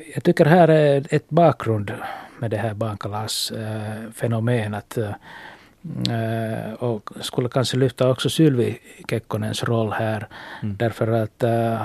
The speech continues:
Speaker 1: hon var ju en författare. Och, eh, hon hade haft ett, eh, så att säga, kultursalong eller litterär salong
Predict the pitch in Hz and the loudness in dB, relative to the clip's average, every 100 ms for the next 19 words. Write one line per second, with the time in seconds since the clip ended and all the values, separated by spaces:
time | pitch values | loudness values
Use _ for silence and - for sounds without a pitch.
0 | 107 - - - 156 131 123 127 123 123 | -8 -10 -8 4 4 6 6 6 6 4
1 | 123 120 117 147 - 143 _ - 92 92 | 2 0 0 0 4 2 _ -6 -6 -6
2 | - - - - - - - 110 - - | -8 -8 -14 -20 -20 -14 -6 -4 -4 -4
3 | 113 113 110 110 107 110 107 123 113 117 | -2 0 -2 -4 -4 -6 -2 0 0 0
4 | 107 110 127 - 113 101 - 110 113 117 | -2 0 -2 -2 -4 -4 -4 -4 -6 -8
5 | - - - 107 - 110 107 - 131 113 | -14 -10 -4 -4 -4 -4 -6 0 0 2
6 | - 127 110 - 117 110 110 104 104 110 | 2 2 2 2 4 4 2 0 0 -2
7 | 113 123 123 120 127 120 - 123 131 127 | -2 -4 0 2 4 2 0 2 4 4
8 | 101 | 2